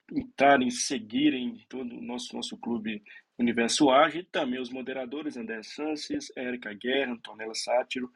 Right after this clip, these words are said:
tem a Daiane Coimbra também, que hoje não está conosco, mas, né, vão, convite é pra você segui-los. Convidar todo mundo também para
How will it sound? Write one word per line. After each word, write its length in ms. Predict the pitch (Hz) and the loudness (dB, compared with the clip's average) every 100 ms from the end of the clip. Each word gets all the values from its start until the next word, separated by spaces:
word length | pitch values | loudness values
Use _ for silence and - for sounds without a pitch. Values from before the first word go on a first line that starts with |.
| - _ | -18 _
tem 120 | - 117 | 0 4
a 40 | |
Daiane 360 | 117 113 123 120 | 6 6 4 2
Coimbra 420 | 110 117 113 110 | 0 0 0 -2
também, 240 | 110 113 | -4 -6
que 120 | 107 | -6
hoje 180 | 110 107 | -6 -6
não 80 | 113 | -6
está 240 | 104 110 | -6 -8
conosco, 600 | - - 120 135 165 - | -2 2 6 4 2 -2
mas, 300 | - 120 - - | -6 -4 -4 -6
né, 280 | 104 127 123 110 | -2 0 0 -4
vão, 220 | 113 123 123 _ - | -2 0 -2 _ -6
convite 340 | 120 104 123 | -2 2 0
é 40 | 127 | 2
pra 120 | 123 | 0
você 200 | 113 127 | 2 0
segui-los. 600 | - 107 101 135 160 - - - - - | 0 -2 0 2 4 0 -2 -10 -12 -6
Convidar 340 | - 185 175 170 | 2 6 8 6
todo 180 | 190 170 | 6 2
mundo 220 | 156 156 | 0 0
também 340 | 156 135 143 | 0 2 0
para 580 | 143 131 143 156 151 139 | 0 0 2 0 -2 -6